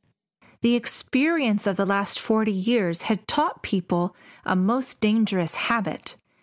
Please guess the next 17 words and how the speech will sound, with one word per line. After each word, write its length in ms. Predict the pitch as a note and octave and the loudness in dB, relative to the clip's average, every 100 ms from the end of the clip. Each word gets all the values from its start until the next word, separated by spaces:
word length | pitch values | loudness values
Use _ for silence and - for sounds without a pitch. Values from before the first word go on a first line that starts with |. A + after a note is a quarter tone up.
| _ _ - | _ _ -2
They 180 | A#3 D4 | 0 2
were 160 | D4 | 2
ready 420 | A3 F#3 E3+ E3 E3+ | 2 2 0 -2 -2
to 140 | - | -4
fly 460 | - - A3+ B3+ C4+ | -4 0 2 2 0
to 160 | C4 | -2
arms 540 | - F#3 D#3+ D#3 E3+ - - | 0 0 0 0 -2 -4 0
on 220 | G3 G3+ | 2 2
the 100 | G#3 | 0
smallest 760 | - - B3+ E4 B3 F#3 - | -2 -2 0 2 0 -2 -4
provocation. 880 | - F#3+ F3+ F3 - F#3+ - - G3+ - _ _ _ _ _ _ _ - | -4 -2 0 -2 -2 -2 -2 -6 -10 -14 _ _ _ _ _ _ _ -2
Who 180 | D4 C#4+ | 0 2
was 260 | A#3 A3 - | 2 0 -2
Henry, 600 | - D#4 C#4+ F3 F3 - - - G3 | -2 0 2 0 -2 -6 -12 -6 0
this 240 | G#3+ - - | 0 0 -2
unknown 580 | A3+ A#3 A3 G#3+ G#3 G3 | 0 2 2 4 2 2
Welshman, 640 | F#3+ A#3+ - F#3 D#3 F#3 | 2 0 0 -2 -2 -4